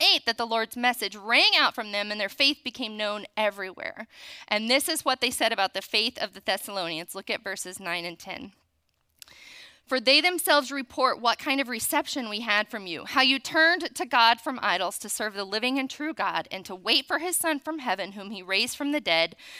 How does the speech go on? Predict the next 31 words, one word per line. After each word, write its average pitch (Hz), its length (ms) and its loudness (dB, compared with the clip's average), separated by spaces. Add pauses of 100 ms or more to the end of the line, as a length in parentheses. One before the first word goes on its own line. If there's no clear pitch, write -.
(200)
Jesus, 294 500 4
who 240 160 -6
rescues 220 480 -2
us 185 240 -4
from 196 160 -8
the 196 80 -6
coming 175 500 -10 (160)
wrath." 160 460 -6 (720)
Now, 277 180 6
we 381 240 6
know 277 480 4
about 214 420 6
this 233 200 -2
coming 220 400 -4
wrath. 185 280 0
We 233 100 -8
have 240 120 0
studied 269 480 2
it. 247 140 2
We 233 80 -4
have 202 160 0
talked - 320 2
about 208 260 2
it. - 100 -6
The 226 140 -4
Thessalonians 349 880 0
knew 226 400 0
about 202 280 2
this 208 180 -6
coming 202 360 -4
wrath. 180 460 -2